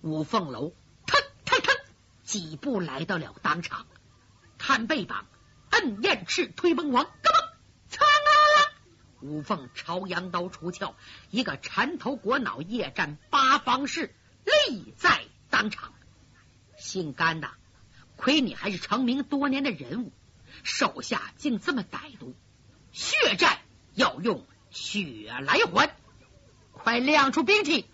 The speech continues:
我要剁去你一双鬼爪子！五凤楼因为曹鹏师徒受伤，一改往常的宽厚，一开始就亮出五凤朝阳刀。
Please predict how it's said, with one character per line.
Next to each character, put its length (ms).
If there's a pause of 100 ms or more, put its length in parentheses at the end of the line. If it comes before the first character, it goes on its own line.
(220)
我 100
要 140
剁 340
去 140
你 100
一 160
双 400 (200)
鬼 180 (100)
爪 300 (100)
子！ 200 (640)
五 200
凤 220
楼 320 (540)
因 200
为 100
曹 300
鹏 220
师 180
徒 140
受 160
伤， 280 (120)
一 200
改 220
往 340
常 200
的 80
宽 320
厚， 200 (240)
一 60
开 200
始 220 (120)
就 100
亮 340
出 140
五 280
凤 200
朝 200
阳 140
刀。 200